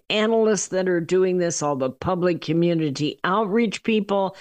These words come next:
all the victim service providers that are involved in it, the prevention and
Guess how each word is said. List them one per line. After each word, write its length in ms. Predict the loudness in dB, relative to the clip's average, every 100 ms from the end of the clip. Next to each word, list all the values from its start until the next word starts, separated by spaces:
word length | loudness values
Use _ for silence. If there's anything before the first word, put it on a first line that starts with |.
| -20 -20 _ -2
all 220 | 0 2
the 160 | 0 -2
victim 480 | -2 -2 -4 -6
service 640 | -6 -2 2 2 2 0 -2
providers 880 | -4 -4 -2 0 0 0 0 0
that 180 | 0 2
are 160 | 2 2
involved 640 | 2 0 0 2 0 -2
in 140 | -2 -2
it, 200 | -2 -4
the 120 | -6
prevention 840 | -2 -2 -2 -2 0 0 -2 -2
and 180 | -4